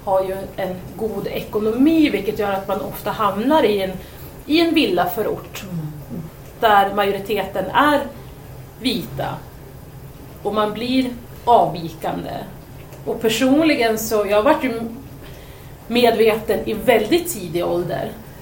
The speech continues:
Speaker 1: år ett på dagis när jag var tre år, om att jag hade ett avvikande beteende. Tomten tycker inte om bruna barn, så du kommer inte få några julklappar. Det är något det barnet har fått med sig hemifrån,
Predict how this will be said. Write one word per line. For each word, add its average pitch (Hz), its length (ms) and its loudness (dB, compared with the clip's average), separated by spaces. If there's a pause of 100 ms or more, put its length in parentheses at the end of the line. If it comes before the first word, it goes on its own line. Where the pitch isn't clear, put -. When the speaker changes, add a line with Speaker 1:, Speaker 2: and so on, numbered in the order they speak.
(160)
Speaker 1:
år 214 280 6
ett - 300 -4
på 220 80 -4
dagis 277 500 2
när 196 80 -6
jag 185 80 -2
var 160 180 -4
tre 202 280 -2
år, 160 420 0
om 190 120 -6
att 180 140 -2
jag 190 140 4
hade 170 240 2
ett - 140 -6
avvikande 180 580 0
beteende. - 580 -6 (1160)
Tomten 269 460 6
tycker 262 220 0
inte 226 240 2
om 214 140 4
bruna 208 360 0
barn, 302 340 6
så - 60 -10
du 208 100 -4
kommer 240 260 2
inte 214 160 -2
få 208 160 -2
några 196 220 0
julklappar. 220 720 0 (1200)
Det 240 140 4
är 294 40 6
något 277 240 6
det 320 200 6
barnet 185 260 4
har 185 80 -4
fått - 160 -10
med 180 180 -4
sig 196 100 -2
hemifrån, 170 520 -4